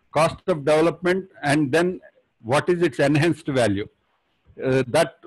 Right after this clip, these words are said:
also we take. Depreciation method of valuation I explained. So rental method of valuation is, uh, sup-, uh, suppose we are, uh, valuing an office building. The, the office building is, uh, giving you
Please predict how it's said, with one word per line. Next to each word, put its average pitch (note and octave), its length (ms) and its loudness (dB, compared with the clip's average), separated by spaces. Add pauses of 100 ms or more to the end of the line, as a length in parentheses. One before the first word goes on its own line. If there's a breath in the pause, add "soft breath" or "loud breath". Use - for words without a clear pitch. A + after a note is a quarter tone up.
(120)
also D3+ 300 -2
we C3+ 160 -2
take. A2 360 -4
Depreciation F3 640 -2
method D#3 280 0
of C#3+ 100 -2
valuation D3 540 0
I C3+ 160 2
explained. G2+ 420 -6 (1600)
So - 180 -2
rental F3 400 0
method F#3+ 340 0
of E3 140 0
valuation D#3+ 500 2
is, D#3+ 300 2
uh, A2+ 340 0 (380 soft breath)
sup-, C#3 260 -2
uh, C3 600 0
suppose D#3+ 380 -2
we D3+ 220 2
are, C#3+ 240 0
uh, B2 220 2
valuing D#3 580 0
an C#3+ 80 2
office C3+ 380 0
building. C3 400 0 (500)
The, B2+ 580 0
the C3+ 100 0
office D3+ 460 0
building E3 420 0
is, D#3 260 2
uh, A#2+ 240 2
giving D3 460 0
you E3 260 0